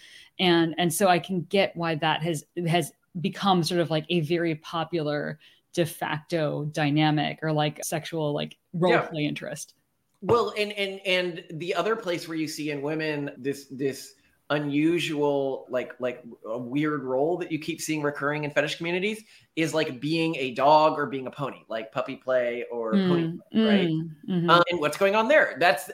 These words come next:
Speaker 2: another of the very few examples we have in our society of caring, protective dominance.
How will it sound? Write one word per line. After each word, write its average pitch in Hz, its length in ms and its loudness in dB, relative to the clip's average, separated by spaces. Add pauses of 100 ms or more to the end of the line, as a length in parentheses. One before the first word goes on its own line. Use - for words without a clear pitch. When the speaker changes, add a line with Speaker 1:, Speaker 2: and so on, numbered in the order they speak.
Speaker 2:
another 170 760 2
of 151 180 -2
the 147 200 -4
very 170 360 0
few 175 360 -2
examples 185 520 0
we 160 120 0
have 160 140 2
in 165 60 -2
our 165 100 -2
society 160 680 0 (320)
of 165 220 4 (180)
caring, 185 800 0 (300)
protective 170 920 -2 (460)
dominance. 147 760 0